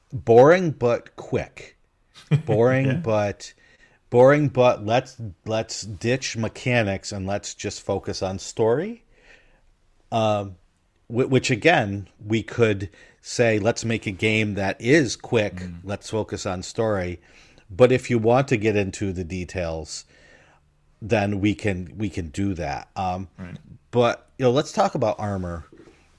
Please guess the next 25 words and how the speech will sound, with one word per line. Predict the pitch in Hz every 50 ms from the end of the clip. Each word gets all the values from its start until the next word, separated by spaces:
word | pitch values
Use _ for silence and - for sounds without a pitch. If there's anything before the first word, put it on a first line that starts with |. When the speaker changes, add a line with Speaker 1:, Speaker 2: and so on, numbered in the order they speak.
| _ _ _ _ _ _ _ -
Speaker 1:
light, | - 101 104 101 - -
heavy, | - 107 104 95 98 98
medium, | 87 92 95 95 90 87 82 82 82 - _ _ _ _ _ _ _ _ _ _ _ -
right? | - 127 120 - - 110 117 113 117 - 131 95 - - -
Uh, | - 113 107 104 104 101 95 _ _ _ _ _ _ _ _ _ _ _ _ _ - _ _
game | - 127 131 139 160 170 170
design | 151 143 113 117 120 113 107 104 101 95
wise, | 90 85 85 82 80 80 80 78 - - - _ _ _ _ _ _ _ _ _ _ _ _ _ -
there | 104 101 117 117 117
are | 104 110 113 110 107 104 107 104
different | 90 - 131 131 - - 135 123 - - 98
levels | 98 107 107 110 95 92 92 90 87 85 - -
that | - 98 90 85 - - _ _
five | - - 104 98 95 95 87 90
E | 92 92
wants, | 82 80 85 90 87 85 73 - - - - _ _ _ _ _ _ -
right? | 90 85 - _ _ _ _ _ _ _ -
You | 117 110 104
have, | 101 131 123 117 110 98 - - -
can | - 110 104
have | 101 117 117 98
a | 95
high | - 120 123 120
A | 117 110 104 95
C, | - - - 101 85 76 73 78